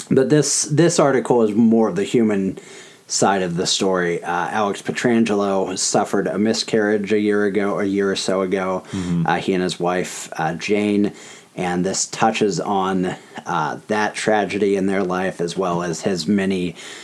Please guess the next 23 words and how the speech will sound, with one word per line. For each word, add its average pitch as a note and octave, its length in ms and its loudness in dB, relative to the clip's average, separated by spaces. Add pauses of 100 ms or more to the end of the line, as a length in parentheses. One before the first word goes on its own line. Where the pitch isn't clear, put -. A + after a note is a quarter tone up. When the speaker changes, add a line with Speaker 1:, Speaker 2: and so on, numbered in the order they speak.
(200)
Speaker 1:
uh, D#2 260 0 (920)
brushes G#2+ 680 0
with G2 240 -2
cancer F#2 640 2
and E2+ 280 -2
people F#2 320 -2
he F2+ 140 -4
cared F2+ 300 -2
about, E2 460 -2 (120)
uh, F2 260 -2
Speaker 2:
Mm-hmm. F2 100 0
Speaker 1:
who E2 60 2
stru-, F2 380 -2
fought F#2+ 360 0
with F#2+ 200 -4
it. F2 200 -8 (460)
Uh, G2+ 240 2
but C3+ 180 2
also E3 420 4
their B2+ 180 4
marriage A2+ 640 4
and, F#2 600 -2
um, E2+ 580 -4